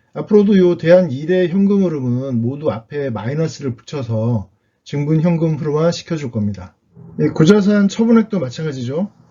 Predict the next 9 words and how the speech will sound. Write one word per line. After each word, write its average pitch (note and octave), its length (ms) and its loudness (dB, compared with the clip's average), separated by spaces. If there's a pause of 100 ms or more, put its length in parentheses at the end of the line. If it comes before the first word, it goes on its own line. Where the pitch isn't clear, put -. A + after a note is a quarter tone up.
(540)
예, A2+ 280 -4 (280)
신자산 G#3 920 4
투자인이니까 D#3+ 880 0
이제 B2+ 200 -6
구자산을 E3 680 0
처분할 G#3+ 400 0
수 E3 120 -10
있는 C3+ 220 -4
거예요. G#2+ 440 -4